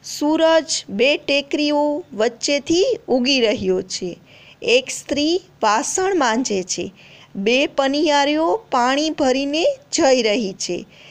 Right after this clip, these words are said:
ખેડૂતો ખેતર તરફ જાય છે. એક ચબૂતરો છે.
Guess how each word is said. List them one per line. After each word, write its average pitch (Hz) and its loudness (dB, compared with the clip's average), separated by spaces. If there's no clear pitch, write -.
ખેડૂતો 294 2
ખેતર 285 0
તરફ 285 0
જાય 226 2
છે. 190 -6
એક 285 0
ચબૂતરો 285 2
છે. 185 -8